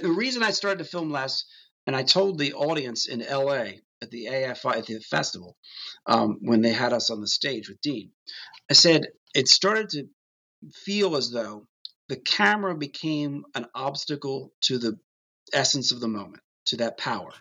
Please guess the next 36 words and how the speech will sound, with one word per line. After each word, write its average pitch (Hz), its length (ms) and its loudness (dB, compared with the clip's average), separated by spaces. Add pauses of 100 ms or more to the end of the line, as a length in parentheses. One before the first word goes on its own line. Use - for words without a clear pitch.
(120)
the 131 180 -6
impact 160 360 2
of 143 80 -6
the 147 60 0
moment, 151 380 0 (460)
by 131 120 4
always 170 480 0
looking 151 320 -6
through 139 580 -6 (220)
a 117 60 -2
lens 117 800 -4 (540)
and 143 100 6
limiting 147 560 6 (600)
what 135 220 4
I'm 127 260 0 (180)
looking 139 400 -2
at - 300 -10
just 139 340 2
to 123 140 -2
that, 101 320 -12 (640)
that 135 120 4
I 135 100 4
felt 160 340 -2
like 131 220 -2
I 123 120 -6
was 117 160 -4
cheating 214 480 -2
myself 107 480 -8 (120)
out 131 260 -4
of 117 300 -8
the, 110 240 -4 (140)
the 107 320 -2
real, 147 520 4 (260)
uh, 104 280 -10
quintessential 139 720 -2
experience. - 640 -4